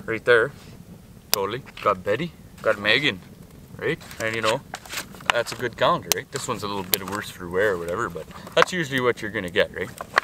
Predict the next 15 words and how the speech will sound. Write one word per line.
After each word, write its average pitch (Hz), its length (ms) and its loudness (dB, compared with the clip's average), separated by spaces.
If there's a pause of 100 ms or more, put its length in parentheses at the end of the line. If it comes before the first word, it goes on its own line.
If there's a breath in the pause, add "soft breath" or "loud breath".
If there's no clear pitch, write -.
(1300 loud breath)
Or - 100 -8
at 143 40 0
least 170 220 -4 (100)
just - 220 -10
trying 123 240 4
to, 123 80 4
like, 110 260 2
still, 107 340 0
like, 104 360 0 (880 loud breath)
get 107 160 -6
used 113 320 -8
to 120 80 0
the 98 120 4
hair, 104 320 2
eh? 90 120 -4